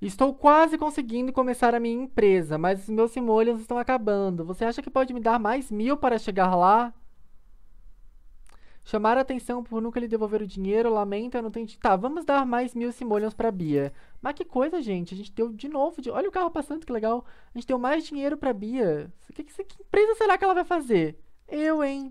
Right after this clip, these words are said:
Irregularidades na votação. Emily está fazendo uma auditoria em alguns padrões de votação de um projeto de espaço comunitário e descobre que os votos de um projeto recém-implantado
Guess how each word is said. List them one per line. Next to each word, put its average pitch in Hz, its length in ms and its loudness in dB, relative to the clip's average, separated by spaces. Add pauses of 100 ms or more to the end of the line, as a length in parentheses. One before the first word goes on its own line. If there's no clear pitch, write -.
(160)
Irregularidades 277 1000 4
na 262 100 0
votação. 233 760 0 (180)
Emily 302 300 -2
está 285 180 0
fazendo 262 300 -2
uma 254 140 -2
auditoria 240 640 0
em 233 100 -2
alguns 226 300 -6
padrões 202 460 0
de 190 80 -10
votação 202 420 -4
de 185 120 -4
um 196 80 -4
projeto 214 480 -2
de 196 80 -12
espaço 185 320 -2
comunitário 247 560 0
e - 20 -8
descobre 262 340 -2
que 269 120 -6
os 226 100 -8
votos 226 400 0
de 233 60 -8
um 226 80 -6
projeto 226 440 -2
recém-implantado 247 1040 -4